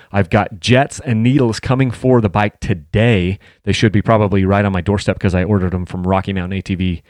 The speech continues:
yesterday. The, one of the things I love about Rocky Mountain A T V is if I order something before about, I don't know, three o'clock in the afternoon,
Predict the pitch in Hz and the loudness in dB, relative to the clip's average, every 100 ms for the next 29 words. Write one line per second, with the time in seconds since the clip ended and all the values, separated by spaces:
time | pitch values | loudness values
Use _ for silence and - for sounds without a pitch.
0 | _ _ - 101 98 95 76 76 123 - | _ _ -2 0 0 -2 -4 -4 -2 -2
1 | - - 165 139 135 104 95 98 104 107 | -6 -2 0 0 0 0 0 0 2 0
2 | 90 107 98 101 95 101 - 90 92 - | 0 -2 -2 -4 -4 -4 -2 -2 -2 -4
3 | - - - 98 95 123 135 131 123 - | -14 -16 -2 0 2 2 2 2 2 0
4 | 120 120 110 95 87 117 113 98 95 - | 0 0 -2 -2 -4 0 2 2 0 -2
5 | 101 90 78 - 104 120 117 117 117 113 | -4 -4 -6 -4 0 2 2 0 0 -2
6 | 110 - 113 110 123 107 104 101 95 101 | -4 -2 0 2 0 -2 -2 -2 -2 0
7 | 101 107 123 | 2 2 0